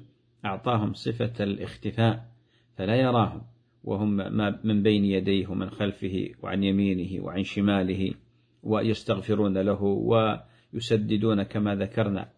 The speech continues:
يستحي كذلك لا بد أن يعلم بأن الحياء متى ما إن، آه، آه، وجد في الإنسان فقد، آه،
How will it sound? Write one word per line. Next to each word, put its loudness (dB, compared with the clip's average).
يستحي -6
كذلك 4
لا 2
بد 0
أن 0
يعلم 2
بأن 0
الحياء 2
متى 0
ما 2
إن، -2
آه، -4
آه، -4
وجد 4
في -8
الإنسان -2
فقد، -2
آه، -2